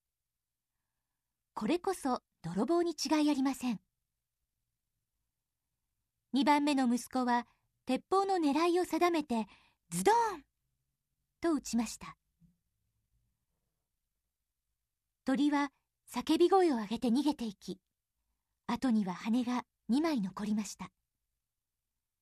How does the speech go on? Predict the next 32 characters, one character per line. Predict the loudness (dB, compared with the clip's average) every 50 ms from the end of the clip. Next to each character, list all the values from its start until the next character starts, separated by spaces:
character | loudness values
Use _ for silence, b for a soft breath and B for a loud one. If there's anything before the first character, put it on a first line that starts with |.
| _ _ _ _ _ _ _ _ _ _ _ _ _ _ _ _ _ _
兄 | -2 0 0 0
さ | 0 0 0 0
ん | 0
は | 0 -2 -2 -4 -8 _ _ _ _ _ _ -2
羽 | 0 2 2 4 2
を | 2 0
拾 | 0 0 2 2 4 4
い | 2
上 | 2 2
げ | 0 -2
て | -2 -2 -4 -4 -6 -8 _ _ _ _ _ _
朝 | -2 0 0 0 0
に | 0 0
な | 0 0 2
る | 0 0
ま | -2 -4
で | -6 -12
待 | -16 -16 -12
ち | -6 -4 -4
ま | -4
し | -4 -6 -12
た。 | -14 -16 -16 _ _ _ _ _ _ _ _ _ _ _ _ _ _ _ _ _ _ _ _ _ _ _ _ _ _ _ _ _ _ _ _ _
け | 0 2
れ | 2 2
ど | 2 2
も | 2 0 -2
鳥 | -2 -4 -2 -2 -2
は | 0 0 -2 -2 b b b b b b _
そ | -12 -8 -6 -4
れ | -4 -6
き | -6 -8 -8 -6 -4
り | -4 -6 -6